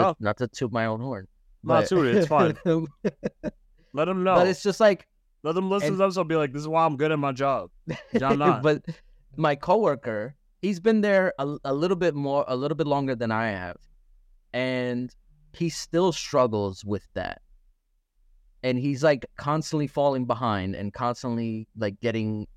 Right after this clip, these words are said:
Speaker 2: like, overwhelmed with work. I'm just like, "How have you not figured out a system where this doesn't happen?"
Speaker 1: <laughs>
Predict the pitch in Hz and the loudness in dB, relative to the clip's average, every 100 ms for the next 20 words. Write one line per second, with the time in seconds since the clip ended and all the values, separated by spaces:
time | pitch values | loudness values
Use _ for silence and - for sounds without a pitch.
0 | - _ _ _ _ - _ 123 104 - | -20 _ _ _ _ -20 _ -2 -2 -2
1 | - 123 120 110 117 110 104 101 101 - | 0 0 2 0 2 2 0 -2 -4 -6
2 | - 110 101 113 113 120 - 131 - _ | -8 -2 -2 0 -2 -2 -4 -4 -4 _
3 | _ _ _ - 185 214 143 131 120 135 | _ _ _ 0 2 2 0 -4 -2 0
4 | 135 - _ 120 110 107 107 107 101 - | -2 -6 _ -8 -4 0 2 2 0 -6
5 | _ _ 107 - 113 - 104 104 104 - | _ _ -8 -6 -10 -4 -4 -2 -6 -12
6 | _ - 120 107 101 101 104 - _ 113 | _ -18 -4 0 2 2 -2 -6 _ -12
7 | 101 - 113 98 - 90 - - _ _ | -12 0 0 0 -4 -6 -6 -14 _ _
8 | _ - _ _ _ _ _ _ _ _ | _ -20 _ _ _ _ _ _ _ _
9 | 294 - 302 | -8 0 0